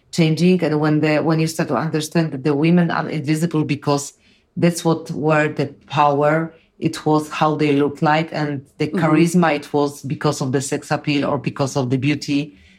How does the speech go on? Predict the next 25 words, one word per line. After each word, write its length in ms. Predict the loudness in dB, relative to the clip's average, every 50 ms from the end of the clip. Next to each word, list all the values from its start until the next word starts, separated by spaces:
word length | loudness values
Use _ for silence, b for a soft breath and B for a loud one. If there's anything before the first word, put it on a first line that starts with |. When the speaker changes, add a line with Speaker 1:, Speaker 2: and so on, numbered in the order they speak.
| B B
Speaker 1:
and 120 | -2 -2 -2
et 120 | -2 -2
cetera. 400 | -2 0 0 0 0 0 0 0 0 0 0
And, 160 | -2 -4 -4 -10 -8 -2
uh, 360 | 0 0 2 2 2 0 -2 -2 b b b b b b _ _
it 140 | -6 -4 -2
shouldn't, 500 | 0 0 0 2 4 4 4 4 4 2
I 180 | 2 2 0
think 380 | 0 0 2 2 2 2 2 0
it 120 | -2 -2 -2
should, 220 | -2 -2 -2 -2 -4 -8 -8
uh, 800 | -6 -2 0 2 2 2 2 2 2 2 2 2 0 0 -2 -6 -12 _ _ _ _ _ _ 0
I 80 | 0
hope 480 | 0 0 2 2 4 4 4 2 -2 -4
it 180 | -6 -6 -4 -2
can 220 | 0 0 0 0
change 400 | 0 0 2 2 2 2 0 -2 -4
in 100 | -4 -2
our 220 | 0 0 0 0
culture 680 | -2 -2 -2 0 0 0 0 -2 -2 -4 -4 -4 -6 b b b b b b b b _ _ _ _
in 120 | 0 0 2
the 100 | 2 0
future. 680 | 2 2 2 2 2 2 0 0 0 0 -2 -6 b b b b b _ _ -8
But, 480 | -2 0 2 2 2 0 -2 -6 -14 -8 -2 2
uh, 520 | 4 4 6 6 6 4 4 2 0 -2